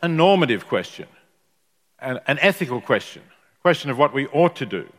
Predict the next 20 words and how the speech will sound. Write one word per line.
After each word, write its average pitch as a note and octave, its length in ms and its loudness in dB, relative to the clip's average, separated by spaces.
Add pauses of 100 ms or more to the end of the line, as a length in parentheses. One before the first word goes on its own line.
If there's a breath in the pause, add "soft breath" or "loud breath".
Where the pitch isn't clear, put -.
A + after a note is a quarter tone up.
(580)
I G#3+ 160 4
don't G#3 240 0
believe D3 380 -4
we C#3 100 -8
can C3+ 160 -10
solve E3+ 440 -2
it G2 100 -6 (480)
simply C#3+ 420 -4
by A#2 480 4 (500)
acquiring B2 640 0
more G#2+ 220 -6
data. A#2 460 -2 (1700)
I D3 60 -4
say G#3 220 4
that F#3 200 2
because E3+ 260 -2
some F#3 180 0
economists E3+ 720 -4
have G#3+ 260 -2
suggested G#2 680 -8